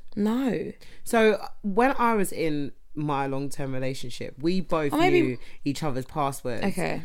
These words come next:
Speaker 2: But it would be a thing where it's like we knew it, but we didn't, well,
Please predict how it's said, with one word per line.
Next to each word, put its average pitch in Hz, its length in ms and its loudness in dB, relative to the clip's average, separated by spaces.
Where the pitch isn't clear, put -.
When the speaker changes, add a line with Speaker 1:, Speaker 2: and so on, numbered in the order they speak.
Speaker 2:
But 180 260 2
it 196 160 0
would 175 160 0
be 185 160 4
a 160 40 2
thing 165 280 2
where 147 140 0
it's 143 100 -4
like 143 140 0
we 151 160 2
knew 156 320 2
it, 139 420 0
but 131 340 2
we 147 140 -2
didn't, 151 440 0
well, 123 180 -4